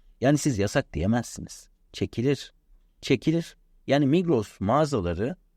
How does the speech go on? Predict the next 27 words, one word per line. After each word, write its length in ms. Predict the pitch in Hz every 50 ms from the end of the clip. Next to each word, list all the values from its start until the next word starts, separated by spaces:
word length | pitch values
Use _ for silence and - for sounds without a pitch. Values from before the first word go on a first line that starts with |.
| _ _ _
kamuya 420 | - - 156 143 120 107 131 147 -
açık 280 | 101 - - - -
alandır. 600 | 117 98 92 92 113 127 107 82 - - - - _ _ _ _ _ - - _ - -
Bunu 140 | 131 160
artık 320 | 151 127 104 - - - -
kabul 260 | - 98 104 131 139
etsin 360 | 127 101 - - - - - - _ _ _ -
bu 120 | - 87 87
mağazalar. 600 | 82 82 82 80 - 76 65 - - - - - _ _ _ _ _ _ -
Migros 360 | 139 151 139 143 120 - -
bunu 160 | 131 127 107
daha 140 | 104 107 117
önce 200 | 120 127 120 95
bize 340 | 92 87 107 113 139 170 - _ _ _ _ _ _ _ -
Maltepe'de 640 | 82 95 110 123 135 - 127 90 82 85 78 73
yapmıştı 680 | 71 82 90 - - 113 139 - - - 143 151 190 208 _ _ _ _ _ _ -
ve 140 | 156 175 135
rezil 260 | 120 117 139 180 170
olmuşlardı. 640 | 139 98 80 73 - - - - 69 - - - - _ _ _ _ _ - _ _ _ _ _ -
Çünkü 520 | - - 156 147 - - 131 - - - - -
gelip 300 | 117 135 135 147 143 - 101
güvenlik, 680 | 101 101 131 127 135 139 135 123 113 110 - - - _ _ _ _ _ _ -
çekim 320 | - 131 117 - 143 131
yapamazsın. 540 | 123 117 113 135 131 113 92 87 - - 110
Ya 200 | 135 143 131 - - - - _ _ -
hayırdır 440 | - 127 143 170 202 269 208 110 95
yani, 220 | 92 82 82 82